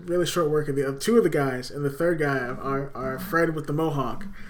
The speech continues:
uh, has taken Fu and just taken her off, taken her out of the boat, and is running,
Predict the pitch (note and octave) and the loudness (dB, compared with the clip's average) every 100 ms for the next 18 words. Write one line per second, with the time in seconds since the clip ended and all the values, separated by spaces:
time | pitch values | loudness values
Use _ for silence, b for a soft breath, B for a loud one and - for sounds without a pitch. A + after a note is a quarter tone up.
0 | B B B B - D3 C#3 C#3 D3+ D3 | B B B B -4 0 2 0 0 0
1 | C#3+ - E3 F3 D3 E3 D#3 D3+ C#3 C#3 | 0 0 2 2 0 2 4 2 0 -2
2 | C#3 E3 D3+ D#3+ C3 D3+ D3 - D#3 D3+ | -2 0 0 0 0 0 -2 -2 -2 0
3 | B2+ D3 C#3 C#3+ D3 C#3 C3+ C3 C3 C#3 | -2 -2 -2 2 4 4 0 -4 -2 0
4 | C#3 B2+ A#2+ | 0 -2 -6